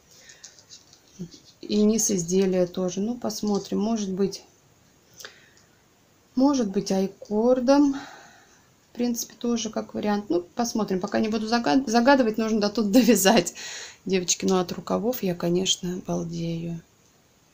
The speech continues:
У меня уже все в мыслях дочи своей связать такую красивую кофточку с такими рукавами на лето, только на пуговицах, младшей. Э, мне задавали вопрос: "Наталья, вы вяжете, э,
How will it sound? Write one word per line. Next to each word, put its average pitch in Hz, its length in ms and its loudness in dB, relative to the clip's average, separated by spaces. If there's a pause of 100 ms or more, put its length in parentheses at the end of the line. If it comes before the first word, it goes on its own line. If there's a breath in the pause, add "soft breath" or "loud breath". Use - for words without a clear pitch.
(880)
У 196 100 -2
меня 196 320 2
уже 180 260 -4
все 185 240 -6
в 175 80 -4
мыслях 185 460 -2
дочи 233 320 -4
своей 240 420 -2
связать 226 480 -2
такую 208 320 -6
красивую 190 560 -6
кофточку - 560 -12
с - 60 -20
такими 185 400 -6
рукавами 175 520 -2
на 175 200 0
лето, 170 280 -6
только 170 200 -8
на 175 120 2
пуговицах, 170 680 -8 (840 loud breath)
младшей. 175 760 -2 (720 loud breath)
Э, 196 160 0
мне 233 240 4
задавали 214 480 2
вопрос: 262 520 2
"Наталья, 220 380 2
вы 208 140 0
вяжете, 233 800 2
э, 196 360 -4